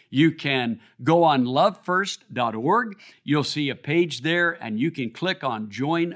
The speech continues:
Us Live. And when you do, up in the top left corner of your screen, when you come into our virtual lobby, you're gonna, uh, come in and click on that, uh, hamburger menu, those three lines stacked at the top left corner,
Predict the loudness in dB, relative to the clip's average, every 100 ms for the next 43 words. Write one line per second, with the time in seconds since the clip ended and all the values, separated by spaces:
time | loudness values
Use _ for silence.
0 | -4 -2 -2 -8 -12 -6 -4 -4 -10 _
1 | _ -10 -2 0 2 2 4 4 2 -2
2 | _ _ -4 -2 -4 -2 2 2 2 -2
3 | -2 0 0 2 -2 -2 -2 -2 0 2
4 | 2 0 0 0 0 -2 -2 -2 -4 -2
5 | 0 0 0 0 0 0 0 0 2 4
6 | 4 2 0 -2 -6 -20 -12 2 4 4
7 | 4 2 0 0 -4 -2 0 2 2 0
8 | -2 -2 -4 -6 -4 -2 -2 -2 -2 0
9 | 2 2 2 0 0 0 0 -2 -2 -4
10 | -2 0 2 2 0 2 2 0 -2 0
11 | -2 -2 -14 -2 0 0 0 -4 -4 -2
12 | -2 -2